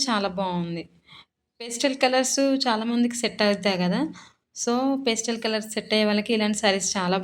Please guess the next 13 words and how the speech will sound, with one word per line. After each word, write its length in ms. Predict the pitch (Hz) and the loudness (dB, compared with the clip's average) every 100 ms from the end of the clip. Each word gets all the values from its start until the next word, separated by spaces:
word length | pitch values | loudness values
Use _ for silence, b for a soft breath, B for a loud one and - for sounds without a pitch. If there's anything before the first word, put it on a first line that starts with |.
| 196 | -2
బాగుంటాయి. 500 | 180 175 170 196 262 - B B B B _ 214 | 0 -2 -2 -4 -6 -10 B B B B _ -4
And 160 | 240 262 269 254 240 | 2 2 2 2 4
ఇలాంటి 460 | 247 254 262 254 262 | 4 4 0 0 -2
కలర్ 260 | 240 226 226 220 | 0 0 0 -2
శారీ 260 | 226 202 220 233 | -2 0 2 2
నా 80 | 214 | 2
దగ్గర 240 | 190 190 214 202 | -2 -2 0 0
లేదు, 240 | 190 180 175 - _ _ _ - - | 0 -2 -6 -12 _ _ _ -12 -4
so 100 | 233 247 269 269 - _ - 214 | -2 -2 -2 -4 -8 _ -4 2
ఈ 20 | 214 208 | 2 2
శారీని 300 | 208 190 214 208 | 2 2 0 -4
ప్రిఫర్ 280 | 180 214 208 | -2 -2 0
చేశాను. 400 | 196 185 180 202 | -2 -2 -2 0